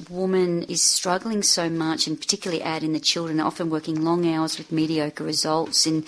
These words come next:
in the workplace, not often enough time to exercise, any spare time by the time we get to the weekend or time off is doing the chores, t-, taking the children around places. You're just so pulled, and, and we're often the last person that we'll give to is,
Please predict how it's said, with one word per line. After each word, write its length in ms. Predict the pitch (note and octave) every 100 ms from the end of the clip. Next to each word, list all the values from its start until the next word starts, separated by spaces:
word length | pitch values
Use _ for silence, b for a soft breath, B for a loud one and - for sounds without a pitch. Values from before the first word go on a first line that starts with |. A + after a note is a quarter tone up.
| B B
in 100 | D#3
the 80 | D#3+
workplace, 720 | D#3 D#3+ - D#3+ D3+ - -
not 260 | E3+ E3+ D#3+
often 220 | D3+ E3
enough 220 | D#3+ D3+
time 220 | - D3+
to 180 | - -
exercise, 680 | E3+ - - E3+ E3 E3 - B B
any 160 | E3+ F#3
spare 280 | F3+ - D#3
time 640 | - - E3+ E3 D#3+ D#3+ -
by 100 | D#3+
the 80 | D#3
time 160 | E3 D3+
we 60 |
get 220 | C#3+ F3 -
to 100 | F3
the 80 |
weekend 340 | E3+ E3+ F3 D#3+
or 60 |
time 300 | D3+ - D#3+
off 140 | D#3 D#3
is 100 | -
doing 220 | D#3 D#3
the 100 | C#3+
chores, 640 | - - F3+ F3 F3 E3+ B B B -
t-, 100 | D#3
taking 360 | - E3+ E3
the 60 | D3
children 500 | - F3+ F3 E3+ E3+
around 240 | E3 D#3+
places. 560 | - D#3+ D#3+ - D#3+ - B -
You're 140 | G#3
just 220 | A3+ -
so 260 | - G#3 G#3
pulled, 500 | - - F3+ D#3 D3
and, 160 | D3+
and 180 | D#3+ E3+
we're 140 | F3 F#3
often 300 | F#3+ G3 F#3
the 80 |
last 480 | E3 E3+ E3+ F3+ -
person 400 | F3 D#3+ - D#3+
that 140 | D#3 D#3
we'll 160 | D#3
give 260 | D#3 D#3 -
to 320 | - C#3 C#3
is, 140 | D#3